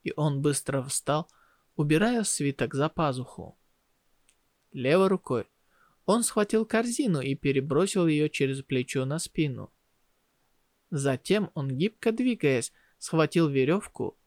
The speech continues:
и начал карабкаться кверху горы.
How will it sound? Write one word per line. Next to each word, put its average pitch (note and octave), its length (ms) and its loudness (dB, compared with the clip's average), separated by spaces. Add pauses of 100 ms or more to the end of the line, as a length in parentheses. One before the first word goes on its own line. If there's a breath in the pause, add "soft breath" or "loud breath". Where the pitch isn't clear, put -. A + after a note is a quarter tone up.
(160)
и C3+ 100 -6
начал F3+ 360 0
карабкаться C3+ 840 -2 (240)
кверху C3+ 600 -2
горы. D3 520 -2